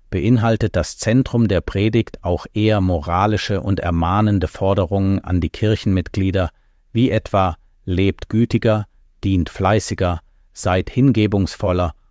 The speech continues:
und seid treuer“, anstatt den Dienst der Taufe Jesu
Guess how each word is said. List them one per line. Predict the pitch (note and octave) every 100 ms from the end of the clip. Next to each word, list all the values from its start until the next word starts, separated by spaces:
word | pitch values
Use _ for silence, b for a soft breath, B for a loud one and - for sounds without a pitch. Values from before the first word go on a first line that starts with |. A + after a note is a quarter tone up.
| _
und | A2+ A2 G#2 -
seid | - F2+ F2+ F2+ -
treuer“, | - E2+ D#2 C#2+ - _ _ -
anstatt | F2 - F2+ -
den | E2+ D#2+
Dienst | G2 G#2 - F#2+
der | E2
Taufe | - F2+ E2+ F#2
Jesu | E2+ G2+ G2 G#2 G2